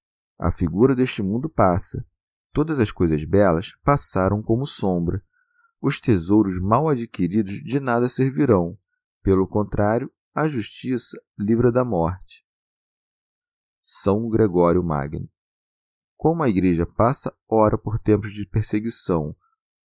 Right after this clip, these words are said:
ora por tempos de paz, o Senhor deu preceitos para os dois tempos. No tempo de perseguição, a alma deve ser abandonada, e isto é o que quis dizer com as palavras:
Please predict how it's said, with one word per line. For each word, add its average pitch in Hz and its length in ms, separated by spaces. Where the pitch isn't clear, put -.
ora 110 280
por 87 220
tempos 85 340
de 76 100
paz, 98 580
o - 80
Senhor 110 540
deu 117 140
preceitos - 680
para 113 260
os 90 140
dois 123 240
tempos. 87 600
No 156 160
tempo - 320
de 98 80
perseguição, 95 880
a 143 120
alma 113 320
deve 110 200
ser 110 200
abandonada, 113 760
e 101 240
isto 151 240
é - 60
o 139 40
que 139 120
quis 127 260
dizer 104 580
com 104 160
as 107 120
palavras: 95 640